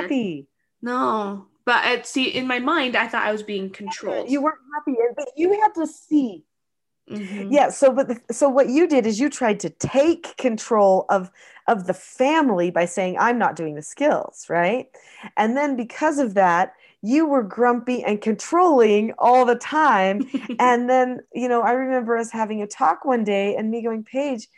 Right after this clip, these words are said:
Speaker 1: do you see how you're just not really that happy? You're, you're doing all this fighting and pushing. There's a lot of consistency. We're gonna correct you every time. I mean,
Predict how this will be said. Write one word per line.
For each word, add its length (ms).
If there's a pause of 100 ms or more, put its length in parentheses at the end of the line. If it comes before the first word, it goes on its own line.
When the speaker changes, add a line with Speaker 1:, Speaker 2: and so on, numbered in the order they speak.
(380)
Speaker 1:
do 60
you 80
see 180
how 120
you're 200
just 260
not 180
really 200
that 200
happy? 640 (720)
You're, 140
you're 140
doing 240
all 140
this 160
fighting 380
and 120
pushing. 380
There's 160
a 40
lot 140
of 60
consistency. 600
We're 140
gonna 140
correct 380
you 80
every 180
time. 480
I 40
mean, 200